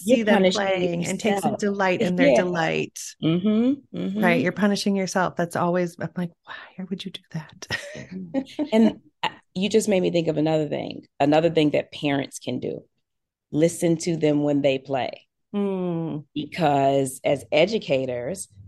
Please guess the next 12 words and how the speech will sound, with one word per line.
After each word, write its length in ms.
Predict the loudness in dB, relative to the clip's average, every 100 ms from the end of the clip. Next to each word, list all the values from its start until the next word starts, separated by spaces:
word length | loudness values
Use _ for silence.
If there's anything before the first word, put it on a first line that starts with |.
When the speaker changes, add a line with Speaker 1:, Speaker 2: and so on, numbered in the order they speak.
| -8
Speaker 1:
we 280 | 0 4 6
learn 280 | 6 6 4
all 200 | 4 4
we 120 | 4
need 220 | 4 2
to 100 | 0
know 160 | 2 4
about 180 | 2
the 60 | 0
kids 500 | -2 2 2 2 -4 -12
when 400 | -4 0 2 2
they're 280 | 4 4